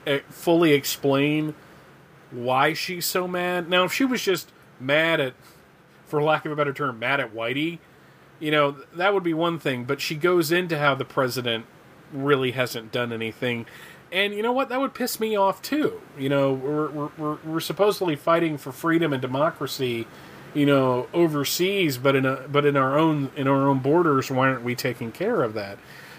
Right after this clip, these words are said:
So this was the only part of the issue where that kind of thing came up, and I was actually behind it.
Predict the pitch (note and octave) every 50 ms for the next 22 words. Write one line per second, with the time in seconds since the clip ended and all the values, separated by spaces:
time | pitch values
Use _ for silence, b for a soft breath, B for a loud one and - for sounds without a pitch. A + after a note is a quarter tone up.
0 | B B - - F#3+ F#3 F#3 F3 F#3+ C#4+ E4 - - C4+ A#3+ G3 E3+ F3+ F3+ F3
1 | F3 F3 E3+ D#3 - - E3+ D#3+ D3+ C#3+ C#3+ C#3 D3 C#3+ - - D#3+ C#3+ C3+ C3
2 | C3 B2+ B2+ C3+ C#3+ C#3+ - D#3 D3+ C#3 B2+ - D3+ C3+ C3 - D3+ C#3 C3 A#2+
3 | B2 C3 D3 D3+ - - B B B B B B B B D3+ C#3+ D3 D3 C#3+ C#3+
4 | C3+ D3+ D3 C#3 - - C3+ B2 A#2+ A#2 A2+ - - B2+ A#2+ A#2 A#2 A2 G#2 F2+